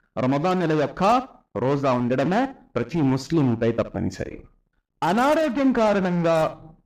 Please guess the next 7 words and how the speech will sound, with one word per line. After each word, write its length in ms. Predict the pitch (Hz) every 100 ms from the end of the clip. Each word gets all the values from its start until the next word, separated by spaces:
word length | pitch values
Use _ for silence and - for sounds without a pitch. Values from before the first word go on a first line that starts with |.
| _ _ _ _ _ -
ప్రయాణం 500 | 151 156 196 247 254
కారణంగా, 800 | 202 175 156 147 143 135 131 - - _ -
మహిళలు 500 | 135 165 196 247 247
తమ 160 | 220 196
పర్సనల్ 440 | 180 170 208 214
విషయాల 360 | 165 156 180 170
కారణంగా 800 | 160 151 131 127 123 120 104